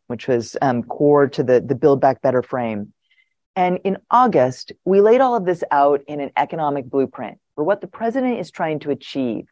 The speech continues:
with his economic agenda. Um, and in this,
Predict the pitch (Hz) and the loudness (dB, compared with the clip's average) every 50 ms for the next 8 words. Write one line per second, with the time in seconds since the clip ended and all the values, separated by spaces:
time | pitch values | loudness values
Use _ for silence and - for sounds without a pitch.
0 | _ - 131 120 143 131 139 139 139 - 147 143 135 135 135 - 139 120 - 123 | _ -10 -4 -2 -2 0 0 0 0 -2 -2 -2 -2 -2 -2 -4 -6 -4 -4 -4
1 | 110 113 104 107 110 - _ _ _ _ _ _ _ _ _ _ _ _ _ _ | -4 -4 -6 -8 -8 -10 _ _ _ _ _ _ _ _ _ _ _ _ _ _
2 | _ - 165 151 143 143 139 127 - - 175 196 208 214 233 220 - | _ -4 -2 0 0 0 -2 -6 -4 -2 0 2 4 4 2 2 -2